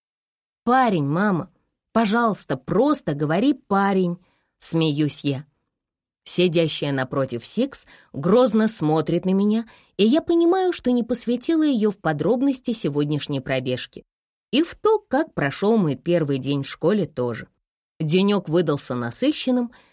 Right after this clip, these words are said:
Завтра она уедет, кому же я буду поверять свои тайны?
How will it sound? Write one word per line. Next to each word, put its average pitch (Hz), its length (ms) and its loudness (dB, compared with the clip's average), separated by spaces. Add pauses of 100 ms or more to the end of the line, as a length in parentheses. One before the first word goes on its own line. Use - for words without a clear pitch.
(220)
Завтра 233 540 0
она 226 240 2
уедет, 233 580 0
кому 190 480 2
же 320 140 -2
я 277 160 0
буду 214 320 -2
поверять 185 520 -2
свои 151 300 -4
тайны? 139 540 -6